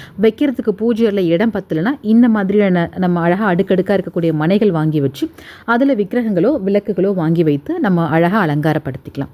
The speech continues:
So, இந்த எல்லோ கலர் மனையா இருக்கட்டும், பச்சை கலர் மனை, சிகப்பு கலர் இந்த மாதிரி ஐஸ்வர்ய கோலம் போட்டிருக்க மனை, இதெல்லாம் பார்த்தீங்கன்னா, உங்களுக்கு பிராஸ் ஐட்டத்துல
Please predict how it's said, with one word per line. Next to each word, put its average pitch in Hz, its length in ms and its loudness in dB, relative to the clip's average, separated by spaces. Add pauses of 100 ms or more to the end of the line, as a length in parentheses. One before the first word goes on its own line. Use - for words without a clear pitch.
(380)
So, 247 180 2
இந்த 247 260 4
எல்லோ 214 320 0
கலர் 196 320 -4
மனையா 175 320 -2
இருக்கட்டும், 160 380 -6
பச்சை 185 320 -6
கலர் 196 240 0
மனை, 156 380 2
சிகப்பு 262 460 -2
கலர் 202 260 -2
இந்த 220 300 0
மாதிரி 202 260 0
ஐஸ்வர்ய 202 600 0
கோலம் 208 380 0
போட்டிருக்க 165 360 -4
மனை, 156 300 -2 (280)
இதெல்லாம் 214 400 0
பார்த்தீங்கன்னா, 196 440 -4
உங்களுக்கு 175 480 -2
பிராஸ் 185 420 -2
ஐட்டத்துல 175 460 -4